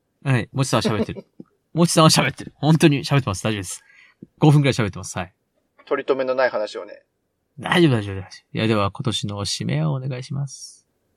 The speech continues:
Speaker 2: 年越しそば？年越しうどん？おせちで締める？
Speaker 1: おせちは
Speaker 2: ケンタッキーフライドチキンもあり。
Speaker 1: おせちは新年なってからじゃないですか？
Speaker 2: 意外とね、うち、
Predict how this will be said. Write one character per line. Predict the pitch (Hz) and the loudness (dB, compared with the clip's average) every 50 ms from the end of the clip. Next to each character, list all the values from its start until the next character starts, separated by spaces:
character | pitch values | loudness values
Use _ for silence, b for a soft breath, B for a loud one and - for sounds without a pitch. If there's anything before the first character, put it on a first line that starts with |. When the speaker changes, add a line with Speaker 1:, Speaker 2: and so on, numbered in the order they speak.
| _ _ _ _ _ | _ _ _ _ _
Speaker 2:
年 | - 143 - | -6 -6 -6
越 | - - 160 160 | -4 -4 -4 -4
し | - - | -2 -4
そ | 180 170 | -2 4
ば？ | 143 123 110 - 294 - | 6 8 8 8 4 0
年 | - 135 120 - | -6 -8 -6 -4
越 | 143 127 | -6 -6
し | - 143 | -6 -6
う | 139 123 | -6 -2
ど | 107 104 | -2 0
ん？ | 131 208 311 - _ _ _ _ _ _ _ _ _ _ _ _ _ _ _ | 0 -2 -4 -8 _ _ _ _ _ _ _ _ _ _ _ _ _ _ _
お | 131 131 | -4 0
せ | - 202 190 | 0 0 0
ち | - - - | 0 -4 -4
で | 110 104 - - _ _ | -4 -4 -4 -8 _ _
締 | - - - | -18 -14 -6
め | 120 104 | -6 -4
る？ | 101 113 - - _ _ _ _ _ _ _ _ _ _ _ - | -4 -6 -10 -10 _ _ _ _ _ _ _ _ _ _ _ -6
Speaker 1:
お | 139 143 | -6 -2
せ | 147 190 | -2 -2
ち | 349 | 2
は | 359 | 2
Speaker 2:
ケ | |
ン | |
タ | 247 | 2
ッ | 233 | 2
キ | - - 160 147 | 2 0 0 0
ー | |
フ | 101 107 | 4 6
ラ | 151 151 | 6 6
イ | 147 | 6
ド | 147 143 | 4 0
チ | - - - | -2 -6 -10
キ | - 123 | -10 -10
ン | 110 101 | -8 -4
も | 98 101 | -6 -6
あ | |
り。 | - - _ _ _ _ _ _ _ _ _ _ _ _ _ _ | -6 -8 _ _ _ _ _ _ _ _ _ _ _ _ _ _
Speaker 1:
お | - 160 175 202 | -4 -2 -2 -2
せ | 220 - - 440 466 440 - _ | -2 0 0 0 0 -2 -2 _
ち | - - 185 160 | 0 2 4 4
は | 135 120 | 2 2
新 | - - - - 214 226 226 208 170 127 | 2 2 2 0 0 0 0 2 2 2
年 | 113 104 101 101 | 2 0 0 -2
な | 113 120 | -2 -4
っ | - | -2
て | - 107 | -4 -4
か | 92 87 | -4 -4
ら | 90 | -8
じ | - | -10
ゃ | - | -14
な | 98 | -16
い | |
で | - | -14
す | - - | -8 -6
か？ | 151 202 - _ _ _ _ _ _ _ _ _ _ | -6 -6 -6 _ _ _ _ _ _ _ _ _ _
Speaker 2:
意 | 135 151 170 | -8 2 4
外 | 240 254 240 233 | 6 6 6 4
と | - 226 | 2 0
ね、 | 220 202 147 | 2 4 4
う | 131 127 | 2 2
ち、 | - - 139 139 135 131 - - | -4 -8 -8 -6 -6 -6 -6 -8